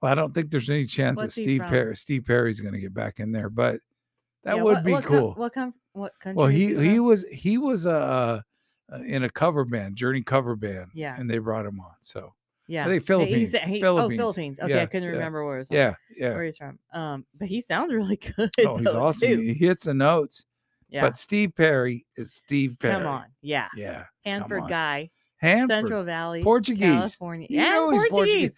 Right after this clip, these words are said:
Speaker 2: And
Speaker 1: Yeah, I
Speaker 2: Portuguese,
Speaker 1: mean, if
Speaker 2: probably.
Speaker 1: you're, if you're coming out of Hanford, California, you have got to be fucking
Speaker 2: <laughs> More
Speaker 1: Portuguese.
Speaker 2: than likely, you're,
Speaker 1: There's
Speaker 2: you're s-
Speaker 1: fucking dairies everywhere.
Speaker 2: you're
Speaker 1: What the
Speaker 2: somewhat Por-,
Speaker 1: fuck?
Speaker 2: you're somewhat Portuguese if
Speaker 1: Yeah.
Speaker 2: you're from <laughs> that area.
Speaker 1: When we mo-, when we moved over there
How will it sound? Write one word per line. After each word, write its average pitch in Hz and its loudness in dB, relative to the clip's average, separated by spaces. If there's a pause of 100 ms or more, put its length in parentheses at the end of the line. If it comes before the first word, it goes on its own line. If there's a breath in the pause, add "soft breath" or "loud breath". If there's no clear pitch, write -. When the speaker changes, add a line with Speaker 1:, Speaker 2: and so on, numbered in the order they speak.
Speaker 2:
And 403 -2
Speaker 1:
Yeah, 392 0
I 320 4
Speaker 2:
Portuguese, 359 2
Speaker 1:
mean, 233 4
if 226 4
Speaker 2:
probably. 254 4
Speaker 1:
you're, 285 2
if 208 4
you're 254 0
coming 233 0
out 220 0
of 143 -2
Hanford, 165 -8
California, 170 -4 (300)
you 240 0
have 127 -2
got 170 2
to 143 -6
be 127 -4
fucking 135 0
Speaker 2:
<laughs> 123 -8
More 156 0
Speaker 1:
Portuguese. 269 -4
Speaker 2:
than 254 -2
likely, 208 -4
you're, 180 -6
Speaker 1:
There's 240 2
Speaker 2:
you're 196 -2
s- 190 -4
Speaker 1:
fucking 254 2
dairies 208 6
everywhere. 185 4
Speaker 2:
you're 233 2
Speaker 1:
What 285 -2
the 214 -4
Speaker 2:
somewhat 233 2
Por-, 254 4
Speaker 1:
fuck? - -14
Speaker 2:
you're 185 -2
somewhat 180 -6
Portuguese 151 -10
if 156 -8
Speaker 1:
Yeah. 202 4
Speaker 2:
you're - -4
from 247 2
<laughs> - 6
that 269 4
area. 320 2
Speaker 1:
When 143 4
we 190 6
mo-, 196 6
when 143 2
we 180 2
moved 214 4
over 202 2
there 107 2